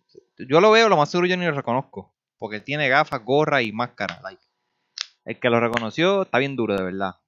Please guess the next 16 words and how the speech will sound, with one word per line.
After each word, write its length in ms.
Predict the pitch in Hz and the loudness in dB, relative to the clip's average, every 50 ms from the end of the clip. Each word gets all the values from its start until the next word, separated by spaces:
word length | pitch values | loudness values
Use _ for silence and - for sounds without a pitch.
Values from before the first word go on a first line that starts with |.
| _ _ _ _ _ _ _ | _ _ _ _ _ _ _
porque, 500 | - 98 92 _ - 92 90 87 87 85 - | -14 -14 -14 _ -12 -10 -10 -10 -10 -12 -14
pues, 140 | 90 87 _ _ _ _ _ _ | -16 -20 _ _ _ _ _ _
eh, 240 | - - - - _ _ _ _ _ _ _ | -16 -16 -16 -16 _ _ _ _ _ _ _
no 180 | - 113 113 107 | -8 -4 -4 -4
sé, 320 | - - 101 98 - _ _ _ - - - _ | -4 -6 -10 -10 -12 _ _ _ -20 -20 -20 _
cabrón, 240 | - 98 98 101 98 | -10 -8 -8 -8 -10
como 200 | - 95 92 90 | -12 -12 -12 -10
que 100 | 92 95 | -10 -10
él 80 | 98 110 | -8 -6
no 80 | 120 | -8
está 180 | 120 - - 127 | -4 0 0 0
vestido 320 | 120 117 _ - 131 120 | 0 0 _ -2 -2 -2
como 180 | - 113 107 107 | -2 -4 -6 -6
un 60 | 107 | -8
artista. 480 | 101 90 _ - - - - - 78 _ _ _ _ - - _ _ _ _ _ _ _ _ _ _ _ _ _ _ _ _ _ _ _ | -10 -10 _ -20 -20 -20 -20 -20 -20 _ _ _ _ -20 -20 _ _ _ _ _ _ _ _ _ _ _ _ _ _ _ _ _ _ _
Anyway, 460 | - 113 131 131 117 101 92 90 - | -8 -4 0 0 0 0 0 -4 -12